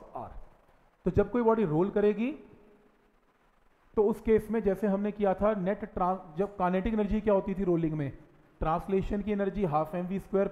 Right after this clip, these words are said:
plus half आई omega square। Same है,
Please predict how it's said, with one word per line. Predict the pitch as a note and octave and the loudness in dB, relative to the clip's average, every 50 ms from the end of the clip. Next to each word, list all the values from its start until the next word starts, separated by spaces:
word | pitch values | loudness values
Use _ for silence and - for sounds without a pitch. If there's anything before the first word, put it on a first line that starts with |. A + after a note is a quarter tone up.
| - | 0
plus | - G3 A#3 C#4+ - - - - - - - - - - _ _ _ _ _ _ _ _ _ _ | 2 4 4 4 2 -2 -12 -20 -20 -20 -20 -20 -20 -20 _ _ _ _ _ _ _ _ _ _
half | B2+ D3 D#3 - - | -6 -4 -4 -2 -2
आई | D#3+ E3+ | -2 -2
omega | D#3+ D3 D3 C#3 C3+ C3 | -2 -4 -4 -4 -4 -4
square। | B2 - - B2+ A2 G2+ - - - - - _ _ _ - | -6 -6 -8 -10 -12 -12 -12 -14 -14 -16 -20 _ _ _ -20
Same | - - - F3+ G#3 G3 E3 | -10 -6 -4 -4 -4 -4 -6
है, | C#3 A#2 | -8 -8